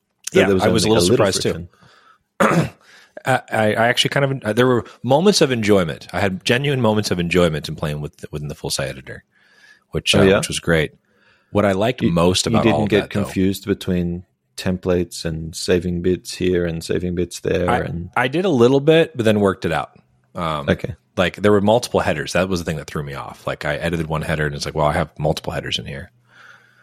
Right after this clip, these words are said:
Speaker 1: Mm.
Speaker 2: What I liked about it, though, is the, the prompt that you gave me in that episode of just doing more things in the open and, and accepting this idea of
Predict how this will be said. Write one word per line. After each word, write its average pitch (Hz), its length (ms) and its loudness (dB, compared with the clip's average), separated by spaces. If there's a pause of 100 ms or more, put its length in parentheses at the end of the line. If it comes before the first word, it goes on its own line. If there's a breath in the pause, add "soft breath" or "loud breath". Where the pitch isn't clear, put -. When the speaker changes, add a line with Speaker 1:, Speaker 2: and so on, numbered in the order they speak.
Speaker 1:
Mm. 92 260 2
Speaker 2:
What 92 140 2
I 85 320 0 (160)
liked 101 320 0
about 76 380 0
it, 67 200 -8
though, 62 420 -10 (540)
is 76 300 -6
the, 73 200 -4
the 82 100 -8
prompt 95 440 -2
that 78 280 -4
you 82 160 -4
gave 80 260 0
me 76 120 -6
in 73 80 -10
that 71 160 -8
episode 71 540 -4
of - 160 -16
just - 400 -4
doing 127 200 2
more 87 180 0
things 82 260 -6
in 76 80 -8
the 69 100 -10
open 76 300 -6
and, 104 160 -6
and 82 100 -6
accepting 87 600 -2
this 82 180 -4
idea 78 420 -6
of 73 480 -8